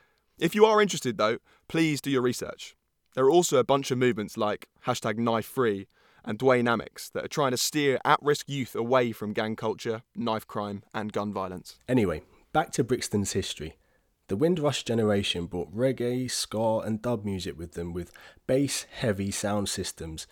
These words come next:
Speaker 2: and artists like Steel Pulse, Black Slate, and Linton Kwesi Johnson, the renowned Jamaican-born poet and musician.
Speaker 1: They also play music in this space, at street parties and festivals, showcasing Brixton's multicultural music and food.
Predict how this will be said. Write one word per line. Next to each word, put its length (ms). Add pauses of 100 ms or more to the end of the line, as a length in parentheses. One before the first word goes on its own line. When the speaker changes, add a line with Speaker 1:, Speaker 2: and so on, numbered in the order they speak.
(200)
Speaker 2:
and 120
artists 560
like 300
Steel 380
Pulse, 640 (100)
Black 240
Slate, 440 (260)
and 180
Linton 360
Kwesi 380
Johnson, 500 (300)
the 80
renowned 580
Jamaican-born 760
poet 400
and 140
musician. 500 (160)
Speaker 1:
They 120
also 280
play 180
music 360
in 80
this 140
space, 440 (160)
at 120
street 300
parties 440
and 120
festivals, 720
showcasing 720
Brixton's 440
multicultural 840
music 420
and 160
food. 340